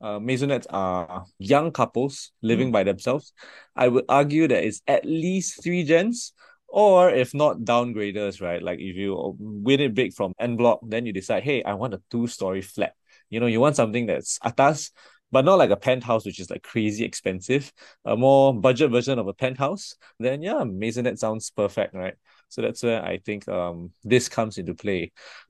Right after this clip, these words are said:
Speaker 1: The headline's always about big numbers, like, "Oh, it's, you know, million dollar H D B." No one, no one's gonna talk about the three hundred thousand dollar B T O that's coming up in the newspaper, lah. So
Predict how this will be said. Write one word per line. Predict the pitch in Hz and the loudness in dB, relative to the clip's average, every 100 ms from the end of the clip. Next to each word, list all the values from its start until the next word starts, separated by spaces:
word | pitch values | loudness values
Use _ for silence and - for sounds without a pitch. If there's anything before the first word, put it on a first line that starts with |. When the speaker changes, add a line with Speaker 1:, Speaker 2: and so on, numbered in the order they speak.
| - | 0
Speaker 1:
The | 127 | 4
headline's | 151 190 190 190 - | 6 6 4 2 0
always | 127 131 139 135 | 0 2 2 0
about | 107 92 87 90 | -4 -4 -4 -2
big | 120 - | -4 -2
numbers, | 98 92 87 92 85 | -6 -6 -4 -4 -2
like, | 92 85 | -4 0
"Oh, | 110 98 | 2 2
it's, | - 101 95 - | 2 0 -2 -6
you | 113 | -6
know, | 113 | -4
million | 107 139 151 139 | 2 4 4 4
dollar | 123 117 120 | 4 4 2
H | 123 117 | -2 -6
D | 104 | -10
B." | 98 | -6
No | 120 | -2
one, | 170 196 170 | 0 0 -2
no | 175 | 0
one's | 240 202 | 2 2
gonna | 139 | 2
talk | 123 127 | 2 2
about | 101 98 | 2 0
the | 92 | -2
three | - 139 | -4 -4
hundred | 135 117 120 | -2 -2 -2
thousand | 107 104 | -4 -4
dollar | 104 95 98 | -6 -4 -4
B | 87 101 | -6 -10
T | - 104 | -6 -6
O | |
that's | 87 | -6
coming | - 87 95 | -10 -10 -10
up | 95 - - - | -12 -12 -14 -14
in | 87 | -12
the | 90 | -10
newspaper, | 98 98 90 90 95 | -10 -10 -12 -8 -6
lah. | 87 76 _ _ _ _ | -6 -8 _ _ _ _
So | 110 | -4